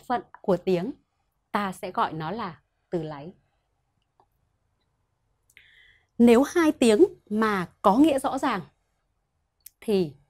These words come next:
sẽ không được gọi là từ láy đâu. Chắc chắn đó sẽ là từ ghép. Nhớ để phân biệt nhé. Ví dụ này, từ nhỏ, nhẹ. Trong từ này, mặc dù con thấy âm nhờ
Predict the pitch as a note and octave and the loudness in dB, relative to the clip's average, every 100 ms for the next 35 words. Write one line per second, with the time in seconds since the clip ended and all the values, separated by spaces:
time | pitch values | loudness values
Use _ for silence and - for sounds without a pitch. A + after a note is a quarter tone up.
0 | _ - F3+ _ F4+ C#4+ A3 - F#3 D#3+ | _ -14 -14 _ -2 0 0 -4 -6 -8
1 | - F3 D#3+ D#3+ G#3 G#3+ G#3 _ _ - | -4 -4 -4 -6 -4 -4 -6 _ _ -6
2 | F4 F4 G3 F3+ B3+ _ _ - F#3+ F3+ | -6 -6 -6 -6 -8 _ _ -10 -8 -6
3 | G#3 E4 _ - G3 B3 G#3+ D3+ _ - | -8 -12 _ -18 -16 -16 -16 -20 _ -6
4 | F3 E3 G#3 - _ _ _ _ - G3+ | -6 -6 -10 -10 _ _ _ _ -2 0
5 | G#3 - - G#3+ G#3 F#3 G#3 C4 E4 _ | 2 0 -2 -4 -2 -2 -2 -4 -6 _
6 | _ _ _ _ G#3 F#3+ - F#3 F3+ - | _ _ _ _ -2 0 0 0 -2 -6
7 | _ _ _ _ _ _ _ _ _ _ | _ _ _ _ _ _ _ _ _ _
8 | _ - G#3+ F#3+ E3+ _ _ _ _ G#3 | _ 0 2 2 -4 _ _ _ _ -2
9 | G3+ G3 E3 - _ _ _ _ _ F3 | 2 2 0 -4 _ _ _ _ _ -4
10 | F#3+ F#3 A#2+ _ _ _ _ _ _ _ | -2 -2 -6 _ _ _ _ _ _ _
11 | _ - E4+ D#4 A#3 G#3+ G3+ F#3+ _ _ | _ 0 2 2 2 2 0 -2 _ _
12 | _ _ D4 D4 C4 C4 D4 D4 C4+ A#3 | _ _ 6 6 2 2 4 2 2 0
13 | D4+ - D4 C#4 A#3 G#3 | 0 6 8 8 6 4